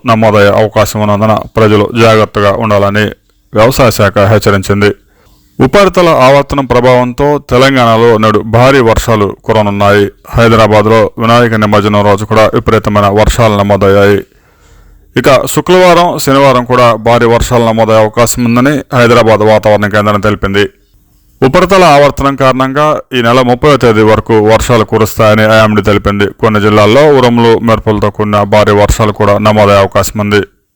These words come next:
అక్టోబర్ మూడు వరకు రాష్ట్ర వ్యాప్తంగా చాలా చోట్ల మోస్తరు నుంచి జల్లులు కురిసే అవకాశం ఉంది. ముఖ్యంగా తెలంగాణలో రాబోయే మూడు రోజుల పాటు అనేక ప్రాంతాల్లో వర్షాలు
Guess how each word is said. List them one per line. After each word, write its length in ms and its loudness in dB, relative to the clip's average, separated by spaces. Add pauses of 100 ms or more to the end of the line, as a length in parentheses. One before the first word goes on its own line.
(180)
అక్టోబర్ 440 0 (120)
మూడు 240 0
వరకు 320 -2
రాష్ట్ర 400 0
వ్యాప్తంగా 500 -2 (140)
చాలా 260 2 (140)
చోట్ల 280 -2 (120)
మోస్తరు 360 -2
నుంచి 200 -6 (100)
జల్లులు 320 2
కురిసే 320 -2
అవకాశం 420 -2
ఉంది. 160 2 (800)
ముఖ్యంగా 480 2
తెలంగాణలో 720 2 (140)
రాబోయే 440 2
మూడు 160 0
రోజుల 180 2
పాటు 460 -2
అనేక 380 -2
ప్రాంతాల్లో 500 0 (100)
వర్షాలు 320 0